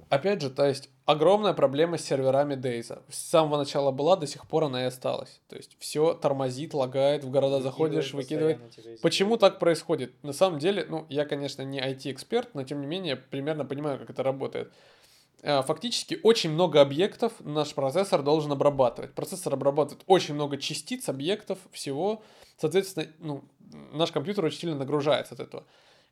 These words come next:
Speaker 1: Эту проблему давно решили во всех подобных играх, во всех выживалках. Эту проблему решили просто вот примитивнейшим образом, даже вон там, по-моему, в том же Таркове. А, мы подходим к предмету и обыскиваем предмет.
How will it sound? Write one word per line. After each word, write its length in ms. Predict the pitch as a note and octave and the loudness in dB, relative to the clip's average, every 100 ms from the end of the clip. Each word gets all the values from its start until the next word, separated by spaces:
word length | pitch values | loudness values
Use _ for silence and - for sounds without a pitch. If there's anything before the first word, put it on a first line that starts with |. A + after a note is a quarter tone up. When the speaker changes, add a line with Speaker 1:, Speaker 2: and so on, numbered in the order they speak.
| _ | _
Speaker 1:
Эту 220 | - G3+ G#3 | 4 4 8
проблему 440 | F#3+ E3+ A3 B3+ | 6 8 4 4
давно 420 | D#3+ D#3+ D3+ F3+ G#3+ | 4 4 6 4 6
решили 520 | F#3+ - G3 A3 G3 | 4 0 0 2 2
во 160 | D3+ | 4
всех 340 | D3 - E3+ F3 | 2 2 0 4
подобных 580 | F3+ D3+ E3 D3+ D#3+ D#3 | 4 6 4 4 -4 -4
играх, 240 | F3+ D#3 | -2 -2
во 80 | D3 | 0
всех 260 | C#3+ F#3+ F3+ | -2 -2 0
выживалках. 600 | D#3 C#3+ E3 A3 A3+ E3 | 0 2 4 4 2 -8
Эту 140 | D#3+ | -4
проблему 440 | D3+ D3+ D#3 G#3 D#3+ | 0 2 2 0 -2
решили 260 | C#3 F3 | -6 -6
просто 480 | D#3+ - F#3+ G3 E3 | -4 2 2 2 -2
вот 260 | D3+ D3+ - | -2 -4 -10
примитивнейшим 960 | D3+ D#3 E3 - G3 D#3 C#3+ C#3 D3 - | -6 -6 -6 -6 -4 -4 -6 -6 -10 -4
образом, 540 | F#3 G3 F#3 D3 C#3+ | -2 2 4 2 0
даже 160 | C#3+ C#3+ | 0 0
вон 140 | C#3 B2+ | -2 -4
там, 140 | B2 - - - _ _ - | -6 -8 -20 -20 _ _ -4
по-моему, 220 | D#3 D#3+ | 0 0
в 40 | |
том 160 | D#3+ D#3+ | 2 0
же 80 | C#3 | 2
Таркове. 500 | D#3 C#3 C3 B2+ A#2+ - _ _ _ _ | 4 4 4 -4 -6 -10 _ _ _ _
А, 420 | - C#3 C3 B2+ - | 0 2 2 0 -6
мы 200 | E3 E3+ | -2 -2
подходим 500 | E3 D#3 - E3+ C#3+ | 0 -2 0 -2 -2
к 100 | C3 | -8
предмету 380 | - C#3+ G3+ A3 | -6 -2 -2 0
и 40 | |
обыскиваем 640 | C#3+ C3+ D3 - C#3+ C3 C3 | 0 0 -6 -4 -6 -6 -4
предмет. 480 | C3+ B2+ - _ | -6 -8 -12 _